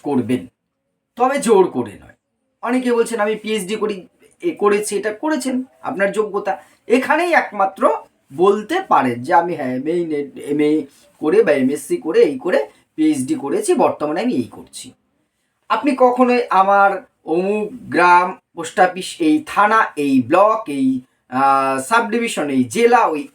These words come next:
এই পরপর, পরপর যেতে হবে। এইবার এখানে আসি, যদি বিখ্যাত কোনো জায়গা হন, আপনি মুর্শিদাবাদ, আপ-, আপনি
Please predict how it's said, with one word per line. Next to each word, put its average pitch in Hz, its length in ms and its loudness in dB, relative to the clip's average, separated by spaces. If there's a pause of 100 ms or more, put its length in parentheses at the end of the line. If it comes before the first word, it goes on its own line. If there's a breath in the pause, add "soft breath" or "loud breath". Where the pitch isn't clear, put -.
(140)
এই 320 100 0 (140)
পরপর, 247 340 4 (120)
পরপর 214 320 0
যেতে 160 160 -2
হবে। 135 100 -8 (100)
এইবার 349 240 2 (100)
এখানে 143 220 -8 (100)
আসি, - 180 -18 (380)
যদি 302 320 4 (220)
বিখ্যাত 233 600 -6 (160)
কোনো 127 160 -6 (100)
জায়গা - 340 -18
হন, - 120 -20 (680)
আপনি 247 160 -4 (120)
মুর্শিদাবাদ, 117 500 -6 (100)
আপ-, 180 220 -6
আপনি 175 140 -4